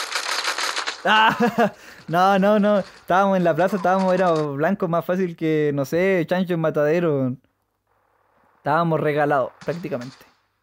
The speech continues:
Estábamos diciendo, "Estoy aquí, mátenme, por favor".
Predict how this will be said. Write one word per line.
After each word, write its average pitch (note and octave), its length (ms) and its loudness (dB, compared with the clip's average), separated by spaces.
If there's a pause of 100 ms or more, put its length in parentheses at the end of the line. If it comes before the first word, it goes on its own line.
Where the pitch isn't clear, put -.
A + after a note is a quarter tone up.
(840)
Estábamos E3+ 260 -2
diciendo, F3+ 360 0
"Estoy F3+ 220 -2
aquí, F#3 300 -2
mátenme, E3 360 -2
por D#3+ 140 -4
favor". D#3+ 400 -4